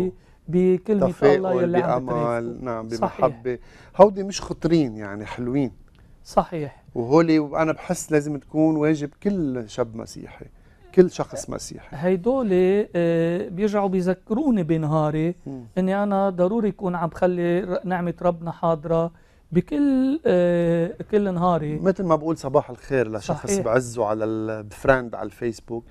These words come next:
Speaker 1: صحيح.
Speaker 2: حلو كمان حط آية ويقراها غيره ويستفيد منها، هيك يستبشر خير بنهاره
Speaker 1: صح.
Speaker 2: ويتعلم من كلام الرب يسوع بوصاياه. بس الخطر وين؟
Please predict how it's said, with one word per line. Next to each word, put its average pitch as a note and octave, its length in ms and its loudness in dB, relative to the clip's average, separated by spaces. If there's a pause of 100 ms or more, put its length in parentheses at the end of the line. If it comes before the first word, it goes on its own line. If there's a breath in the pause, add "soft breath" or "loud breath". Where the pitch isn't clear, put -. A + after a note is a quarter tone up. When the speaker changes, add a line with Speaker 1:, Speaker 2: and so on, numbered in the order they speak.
(220 loud breath)
Speaker 1:
صحيح. F#3 220 -14
Speaker 2:
حلو G#3 200 6
كمان C#3+ 320 0
حط - 320 -4
آية B2 480 2
ويقراها B2+ 640 2
غيره A#2 380 -2
ويستفيد A2+ 580 -8
منها، G#2+ 540 -6
هيك A#2+ 180 -10
يستبشر C#3 480 -4
خير C3+ 280 0
بنهاره A2+ 640 -6 (320 loud breath)
Speaker 1:
صح. - 160 -12
Speaker 2:
ويتعلم D#3+ 640 0
من C#3 160 -8
كلام C3+ 340 -4
الرب A#2+ 220 -6
يسوع A#2+ 280 -8
بوصاياه. - 480 -12
بس - 220 -12
الخطر A3 440 0
وين؟ C3 340 -6